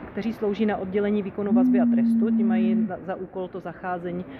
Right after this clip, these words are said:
eh, s vězněnýma osobama, takže jejich, eh, práva, povinnosti, udržování kázně a pořádku přímo na těch odděleních. Eh, základní vybavení mají stejné, ty donucovací prostředky, na to jsou cvičeni všichni stejně,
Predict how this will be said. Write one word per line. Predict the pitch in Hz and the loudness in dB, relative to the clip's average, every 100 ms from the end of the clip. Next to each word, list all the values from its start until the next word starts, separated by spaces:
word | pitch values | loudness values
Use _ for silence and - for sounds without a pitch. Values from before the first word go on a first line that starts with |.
| - - | -14 -6
eh, | 156 165 | -2 0
s | 156 | -2
vězněnýma | 170 165 175 170 170 | -4 -2 -2 -2 -2
osobama, | 156 - 165 160 160 | -4 -8 -6 -4 -4
takže | 160 151 | -4 -2
jejich, | 156 151 - - | -2 -2 -6 -6
eh, | 151 151 147 - - - - | -4 -4 -6 -10 -18 -12 -2
práva, | 185 175 165 | -2 0 0
povinnosti, | 180 180 170 160 - 165 | -2 -4 -4 -6 -8 -6
udržování | 185 180 180 170 165 165 | -4 -2 0 0 0 -2
kázně | 160 165 175 | -4 -2 -4
a | 165 | -4
pořádku | 165 165 156 - 165 | -6 -2 -2 -4 -10
přímo | - 170 165 | -6 -4 -2
na | 156 | -4
těch | 156 - | -6 -10
odděleních. | 143 147 143 135 - - - - - - - | -10 -6 -4 -4 -8 -12 -18 -18 -18 -10 -2
Eh, | 156 | 0
základní | 156 190 233 226 220 | 0 0 0 0 0
vybavení | 214 202 190 185 | 0 -2 -2 -4
mají | 160 127 | -6 -8
stejné, | - - 233 240 226 | -10 -6 -2 0 -2
ty | 214 | -2
donucovací | 190 190 - 190 196 | -2 -4 -4 -6 -6
prostředky, | - 175 - 185 175 180 | -8 -8 -8 -10 -8 -8
na | 165 | -8
to | - | -8
jsou | - 175 | -10 -10
cvičeni | - 170 - 170 156 | -8 -10 -6 -6 -6
všichni | 165 - 139 - | -12 -12 -12 -8
stejně, | 170 175 214 233 | -6 -2 0 -2